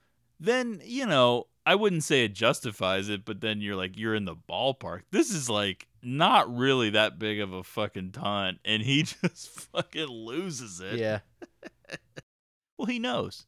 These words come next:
Speaker 1: He knows he didn't deserve to win.
Speaker 2: Just scooping up snow and throwing it at a girl. What a move.
Speaker 1: It's sort of a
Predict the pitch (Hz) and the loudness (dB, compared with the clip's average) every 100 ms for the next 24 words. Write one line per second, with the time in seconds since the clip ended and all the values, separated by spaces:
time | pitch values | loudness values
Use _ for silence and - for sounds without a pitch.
0 | _ - 156 143 143 139 135 127 123 120 | _ -8 0 2 2 0 -2 -4 -4 -2
1 | 117 - 117 110 98 - _ _ - 156 | -2 -4 -6 -6 -8 -12 _ _ -10 -10
2 | - - - 131 - 113 104 - - 110 | -8 -10 -4 -4 -2 -4 -6 -8 -10 -4
3 | 107 107 104 101 - 110 98 101 104 101 | -2 -2 -2 -8 -12 -8 -6 -6 -6 -6
4 | 98 101 104 104 104 113 _ _ _ _ | -6 -8 -6 -4 -4 -6 _ _ _ _
5 | _ _ - 143 117 107 107 107 - - | _ _ -4 0 0 -2 -4 -6 -8 -4
6 | 190 392 466 269 139 | 0 2 2 4 2